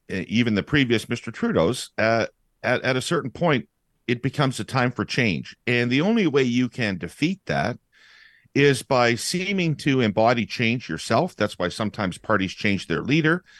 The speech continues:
Sometimes they might have a radical shift in policy. And the other thing you have to do is make people really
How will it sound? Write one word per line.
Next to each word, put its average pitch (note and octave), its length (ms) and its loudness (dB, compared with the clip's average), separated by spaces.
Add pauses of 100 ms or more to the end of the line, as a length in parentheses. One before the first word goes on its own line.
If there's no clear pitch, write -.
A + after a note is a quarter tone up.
(120)
Sometimes A2 440 -2
they G2+ 100 2
might F#2+ 220 2
have F#2+ 160 0
a E2+ 40 2
radical G2 420 0
shift - 320 -6
in A#2 60 -8
policy. C#3+ 560 -4 (520)
And D3+ 140 4
the E3+ 100 6
other G3 220 4
thing E3 180 0
you D3 200 4
have C#3+ 260 2
to A#2+ 80 -4
do C#3 260 0
is B2+ 140 -2
make B2+ 240 -4
people C#3 320 0
really C3 720 6